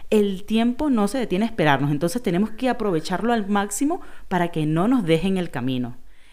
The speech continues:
Establece tus horarios. Las mamás son expertas en esto, con el horario de los chicos y demás, pero es necesario que planifiques tu hora de despertar.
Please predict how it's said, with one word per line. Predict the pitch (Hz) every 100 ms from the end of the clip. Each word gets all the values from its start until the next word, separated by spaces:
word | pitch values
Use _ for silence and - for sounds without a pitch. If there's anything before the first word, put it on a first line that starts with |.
| - _ _ _ -
Establece | 185 - 175 175 190 277
tus | 208 151
horarios. | 139 127 120 131 -
Las | - 160 151
mamás | 147 156 285
son | - 175
expertas | 156 - 170 151 175 151
en | 139
esto, | 127 - 123
con | 151
el | 147
horario | 143 143 151
de |
los | 147 147
chicos | 226 240 143
y | 131
demás, | 120 127 120 - - - - -
pero | 202 208 220 -
es | 175 147
necesario | 156 170 143 135 156
que | 196
planifiques | - 160 143 143 139 - 185 180 240 - -
tu | 160
hora | 139 131
de | 139 147
despertar. | 147 - 151 214 208 240